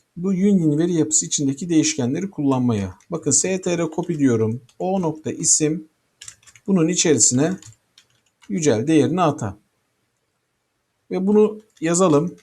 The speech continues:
Yani atama işlemi gerçekleşmiş mi? İsim diyelim. Yüzde S,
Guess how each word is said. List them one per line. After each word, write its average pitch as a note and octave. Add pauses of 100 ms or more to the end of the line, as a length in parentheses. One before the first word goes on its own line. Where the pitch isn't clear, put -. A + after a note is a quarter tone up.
(120)
Yani G#2+
atama D3
işlemi C#3
gerçekleşmiş B2+
mi? D3+ (500)
İsim B2
diyelim. B2 (1700)
Yüzde C#3+
S, -